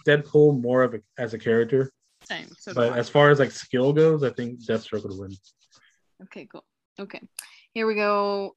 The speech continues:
Speaker 2: Uh, so Aquaman, obviously. And what about Darkseid versus Thanos?
Speaker 1: Darkseid versus Thanos. Darkseid, hands
Speaker 2: Darkseid.
Speaker 1: down. I know that they spelled it differently, but, uh, Darkseid because, uh, he can beat Superman easily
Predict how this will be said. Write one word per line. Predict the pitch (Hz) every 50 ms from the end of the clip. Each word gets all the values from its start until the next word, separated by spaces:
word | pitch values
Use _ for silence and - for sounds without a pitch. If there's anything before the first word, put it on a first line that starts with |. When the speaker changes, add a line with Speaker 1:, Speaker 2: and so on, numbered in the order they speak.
| -
Speaker 2:
Uh, | 190 190 185 175 - -
so | - - 180
Aquaman, | - - 143 180 196 - 196 208 220 214 202 -
obviously. | - 180 170 165 180 180 - - 196 202 240 247 - -
And | 220 214 214 214 214 214 214
what | 220 233 240
about | 226 240 240 233 233 233 233 220 190 190
Darkseid | 214 220 220 226 - - 254 240 202 202
versus | 214 208 214 208 - - 220 208 202 202 202 196 190 - - -
Thanos? | 202 185 185 202 214 208 175 135 123 139 - - - - - - - -
Speaker 1:
Darkseid | 117 123 139 139 - - 147 139 139 139
versus | 135 135 131 - 135 117
Thanos. | - 120 120 127 127 120 113 107 101
Darkseid, | - 120 127 135 - - 131 123 117 107
hands | 120 120 123 120 -
Speaker 2:
Darkseid. |
Speaker 1:
down. | 113 110 117 117 113 110 107 101 98 _ _ _ _ _ _ _ _ _ _ _ _ _ _ _ _ -
I | 120
know | 120 113
that | 110 110 117 117 117 113 113
they | 117 110
spelled | 110 - - 117 113 110
it | 104 92
differently, | 101 92 - 101 98 98 98 98 _ -
but, | - 104 101
uh, | 104 - _ _ 190 _ _ _ _ _ _ _ _ _ _ - 117
Darkseid | 139 151 180 180 - 196 190 190 190 175
because, | 165 147 151 151 135 123 113 113
uh, | 123 117 113 110 104 104 104 107 _ _
he | - 131 131
can | 127 151 139 123
beat | 110 107 123 123 131 131
Superman | - 131 123 127 120 117 113 110 110
easily | 113 120 123 120 117 107 104 104 110 _